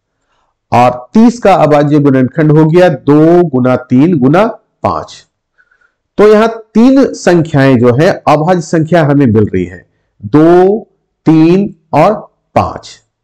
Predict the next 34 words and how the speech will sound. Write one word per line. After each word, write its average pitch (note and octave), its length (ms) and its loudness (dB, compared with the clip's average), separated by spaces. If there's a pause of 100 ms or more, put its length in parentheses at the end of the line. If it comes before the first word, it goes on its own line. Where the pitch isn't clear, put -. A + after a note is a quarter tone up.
(920)
तो G3+ 140 4
दो D#3+ 440 2
का A3+ 160 2
जो A3 180 2
सबसे - 680 -2 (260)
अधिक D3 480 0
घात C3 380 -4
वाला A2+ 280 0
संख्या A2 480 -2
है G#3+ 140 2
वो A#3+ 200 2
दो G3 220 2
स्क्वायर F#3 360 -2
है, F3+ 220 -4
तो D#3+ 180 -4
उसे C3+ 160 -2
हमने D#3+ 220 0
लिख D#3 260 -2
लिया। E3 160 -2 (520)
उसके G#3+ 260 0
बाद A3 120 0
तीन A3 360 -2
आ G#3+ 120 2
रहा G#3+ 100 2
है, G#3+ 180 0
तो F#3+ 140 -4
तीन F3+ 380 -2
का E3+ 160 0
तो - 280 -2 (360)
घात C#3 300 -4
एक E3 200 0
वाला E3+ 220 2
है F3 140 -2
ये, F3+ 200 -2